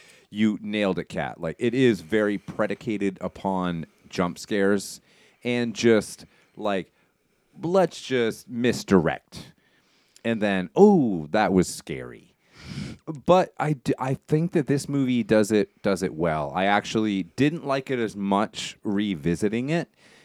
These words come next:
And I saw this in twenty eighteen when it came out, and I thought,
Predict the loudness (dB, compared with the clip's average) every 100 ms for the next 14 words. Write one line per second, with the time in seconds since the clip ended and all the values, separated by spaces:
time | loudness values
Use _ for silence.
0 | _ -4 -2 -2 -4 -4 -4 0 0 2
1 | -2 -2 -6 -6 -6 -6 -8 -10 -8 -8
2 | -8 -8 -4 2 4 4 2 -8 -20 -12
3 | -8 -4 -4 -6 -6 -6 -4 -4 -2 -2